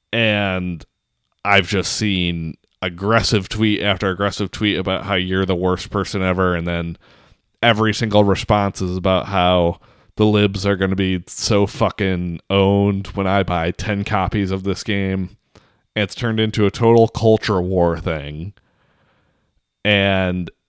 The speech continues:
the streamer aspect of it is, is, uh, a side of it that makes the boycott side look especially bad, as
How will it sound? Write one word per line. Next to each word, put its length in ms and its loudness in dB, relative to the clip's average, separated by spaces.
the 260 2
streamer 840 4
aspect 580 0
of 140 2
it 220 0
is, 800 -2
is, 400 0
uh, 400 -4
a 140 -4
side 500 2
of 140 -2
it 240 -2
that 240 -4
makes 640 -4
the 80 -4
boycott 640 2
side 460 -2
look 260 -8
especially 520 -8
bad, 340 -4
as 400 -8